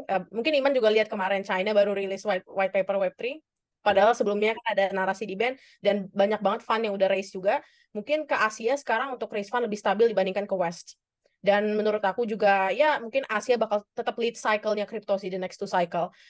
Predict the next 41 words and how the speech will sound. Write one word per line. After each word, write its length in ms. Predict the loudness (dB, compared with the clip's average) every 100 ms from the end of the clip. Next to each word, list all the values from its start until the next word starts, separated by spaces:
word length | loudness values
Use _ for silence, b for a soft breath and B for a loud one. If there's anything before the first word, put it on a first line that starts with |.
| b
Dan 400 | 4 4 4 0
ya 160 | 0 0
mungkin 240 | 0 0
builder 240 | 2 2 0
kalau 240 | 0 0
mau 320 | 0 0 0
raise 320 | 0 -4 -6 -4
fund, 320 | -2 -2 -4
mungkin 240 | -4 -4
lebih 240 | -4 -4 -4
ke 20 |
Asia 460 | -4 -6 -6 -6
aja 80 | -6
dulu. 320 | -6 -6 -6
Karena 400 | -4 -6 -4 -6 -6 -14 -8
mungkin, 260 | 0 0 0 b b _
um, 240 | 2 2 2
still 260 | 2 6 6
lebih 100 | 4
stabil 300 | 0 0 0
lah 160 | 0
daripada 320 | 0 -2 0 -2
U 140 | -2
S 160 | -6 -8
economy. 540 | -6 -4 -4 -4 -4
Dan 180 | 2 2 4
kalau, 160 | 2
ya 240 | 2 2 2
jadi 160 | -2
visi-visi 400 | -4 -6 -4 -4
U 80 | -2
S 160 | -2 -2
juga 160 | -2
masih 160 | -2 -4
pada 160 | -2 0
takut. 480 | 0 0 2 2 0 _ -8
So 160 | -2
mendingan 320 | 0 0 0 0
lebih 240 | -2 -2
ke 20 |
Asia, 640 | -2 -2 -6 -4 -4 -6